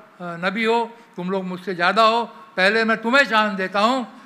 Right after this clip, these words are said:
कि तुम पहले इसको, अ, ब-, बलि करो, और जो खुदा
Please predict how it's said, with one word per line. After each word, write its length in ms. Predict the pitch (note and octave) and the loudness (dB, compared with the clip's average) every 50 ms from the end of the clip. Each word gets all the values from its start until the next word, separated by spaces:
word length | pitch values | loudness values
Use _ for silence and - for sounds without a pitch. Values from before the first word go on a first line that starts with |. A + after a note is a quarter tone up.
| - - - | -20 -14 -12
कि 80 | G3 | -12
तुम 280 | - - B3+ D4 C#4+ B3+ | -4 0 0 0 0 2
पहले 420 | A3+ A3+ A3 A3+ B3 C4 C4 B3 | 2 2 4 4 2 2 0 -2
इसको, 420 | A#3+ A3+ G#3 - - - G#3 G#3 F#3+ | -4 -8 -12 -12 -8 -6 -6 -6 -6
अ, 360 | - - - - _ E3 D#3+ | -8 -14 -20 -20 _ -16 -16
ब-, 420 | D#3 D#3 E3+ F3 F3 F3 G#3 F#3 D3+ | -8 -4 -4 -4 -4 -6 -10 -6 -4
बलि 240 | F3+ F#3 G#3 A3+ G#3+ | -4 -2 -2 -4 -2
करो, 380 | A3 A3 A#3 B3+ B3+ B3 - - - - - - F3 | 0 0 2 2 0 -2 -6 -12 -20 -20 -14 -4 0
और 400 | F3 F#3+ G3 G3 F#3+ F#3+ - - - - - - - - - - | 2 4 4 4 2 -2 -10 -18 -20 -20 -20 -20 -20 -20 -18 -4
जो 160 | F#3 B3 D4 C#4+ | 0 0 0 2
खुदा 300 | - A#3+ B3+ C4 C4 | 0 -2 2 4 4